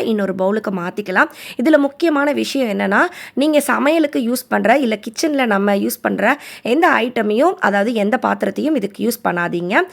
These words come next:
நம்ம வீட்ல இருக்கிற வேஸ்டான டப்பா இருந்தா இதுக்கு பயன்படுத்திக்கோங்க. இல்லைன்னா நீங்க யூஸ் பண்ணாத எவர் சில்வர் பாத்திரம் இருந்தா யூஸ் பண்ணிக்கோங்க. இப்படிப்பட்ட ஒரு பாத்திரத்துல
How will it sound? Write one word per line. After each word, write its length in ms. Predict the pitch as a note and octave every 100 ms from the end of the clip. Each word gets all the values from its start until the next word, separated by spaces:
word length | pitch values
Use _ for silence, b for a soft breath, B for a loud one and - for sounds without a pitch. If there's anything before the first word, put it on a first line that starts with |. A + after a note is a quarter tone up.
| B B B3+
நம்ம 180 | C#4 C4
வீட்ல 300 | C4+ C#4+ C4+ G#3+
இருக்கிற 220 | G#3+ A3 G#3
வேஸ்டான 540 | A3+ - G#3+ G3 G#3 F#3+
டப்பா 240 | F3+ G#3
இருந்தா 200 | F3+ F#3 D#4
இதுக்கு 180 | C4+ G3
பயன்படுத்திக்கோங்க. 840 | F3+ F3+ F#3 F3+ G3 F#3+ F3+ F#3 D4+ F#4 B B D4+
இல்லைன்னா 260 | F#4 E4+ D4+
நீங்க 140 | A#3 A#3+
யூஸ் 180 | C#4 -
பண்ணாத 320 | G#3 G3+ A3 G3+
எவர் 160 | G3+ A3
சில்வர் 260 | G3 F#3+ F#3
பாத்திரம் 360 | F#3 G3 F#3
இருந்தா 200 | E3+ B3 D#4+
யூஸ் 160 | A3 -
பண்ணிக்கோங்க. 380 | F3+ E3+ E3+ D#3+ F3+ _
இப்படிப்பட்ட 340 | D4+ E4+ C4+ D4
ஒரு 80 | A3+ G#3+
பாத்திரத்துல 480 | G#3 A#3 A3 G3+